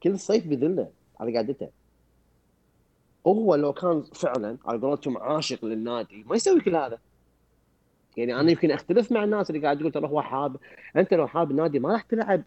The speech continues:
مشاعر الجماهير، ما راح تلعب على الإدارة بالشكل هذا.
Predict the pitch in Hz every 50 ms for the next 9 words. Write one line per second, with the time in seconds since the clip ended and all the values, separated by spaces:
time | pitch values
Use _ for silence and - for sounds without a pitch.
0 | - 143 143 139 131 - - 170 180 165 - 135 143 - - _ _ _ _ _
1 | _ - 127 120 117 131 113 110 110 110 127 139 127 123 139 - _ _ _ _
2 | _ _ _ - - 117 143 185 190 160 - 170 180 170 170 135 - 120 143 135
3 | 123 - - 139 113 135 151 190 202 175 131 - - 165 - 123 110 120 151 170
4 | 120 -